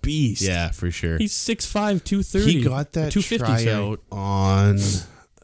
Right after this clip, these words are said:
Speaker 2: someone. Shit, some quarterback gave him a really good recommendation or something, and that's why he's in the X F L.
Speaker 1: Oh.
Speaker 2: What's his name? P J something, eh? Isn't it?
Speaker 1: I don't know. Who, the quarterback?
Speaker 2: I'll look him up, yeah.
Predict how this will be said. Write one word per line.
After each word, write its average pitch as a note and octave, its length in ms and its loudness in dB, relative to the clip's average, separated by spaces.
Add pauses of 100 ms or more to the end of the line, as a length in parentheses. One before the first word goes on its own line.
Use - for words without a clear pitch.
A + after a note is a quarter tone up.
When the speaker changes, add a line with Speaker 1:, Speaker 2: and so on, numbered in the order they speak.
(140)
Speaker 2:
someone. C3+ 840 -8 (1500)
Shit, - 400 -6
some A#2 280 4
quarterback G2+ 540 2
gave F2+ 160 0
him F2 60 0
a E2 40 0
really F2+ 180 2
good F2 140 -2
recommendation E2 760 -2
or D#2 80 -4
something, D#2 380 -4
and D#2+ 100 0
that's E2+ 280 -4
why E2+ 100 -6
he's D#2+ 240 -10
in D2 60 -8
the D2 100 -8
X D2+ 220 -8
F D2 160 -10
L. D#2 260 -6 (160)
Speaker 1:
Oh. G#2+ 640 -4 (100)
Speaker 2:
What's - 200 -10
his E2 100 -8
name? D#2+ 160 -6
P F#2 200 -6
J F2 260 -4
something, - 460 -8
eh? - 560 -12
Isn't G#2+ 220 -8
it? - 60 -14 (500)
Speaker 1:
I F#2+ 140 -10
don't A2+ 120 -4
know. G#2 140 -8 (360)
Who, A2+ 180 4
the G#2 100 -4
quarterback? C3+ 340 -4
Speaker 2:
I'll B2+ 60 -2
look A#2+ 180 -2
him G#2 100 0
up, C#2+ 180 -4
yeah. E2 260 -2